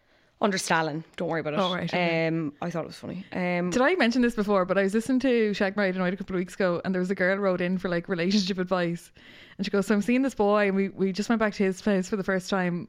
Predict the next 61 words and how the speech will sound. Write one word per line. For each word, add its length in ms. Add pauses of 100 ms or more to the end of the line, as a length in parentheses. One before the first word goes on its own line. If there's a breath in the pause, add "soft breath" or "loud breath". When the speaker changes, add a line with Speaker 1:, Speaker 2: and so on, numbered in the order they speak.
Speaker 2:
like, 200
since 200
we've 120
started 240
seeing 160
each 140
other, 260 (500 loud breath)
and 280
he 80
brings 260
me 60
into 120
his 120
room, 180
and 60
he 80
actually 220
doesn't 280
have 140
a 40
bed. 320
It's 180
just 180
a 100
nest 400
of 100
all 140
his 140
clothes 300
and 140
towels 520
on 180
the 60
floor." 460
<laughs> 40 (600 loud breath)
And 80
she 80
was 80
like, 180
"So 420 (240 loud breath)
we're 100
looking 200
at 80
getting 180
a 40
place 260
together. 380
Do 260
I 60
get 140
a 40
bed?" 240
Like, 160
this 180
is, 200 (580)
it 100
was 200
batshit. 500
Speaker 1:
What? 720
Speaker 2:
Could 180
you 140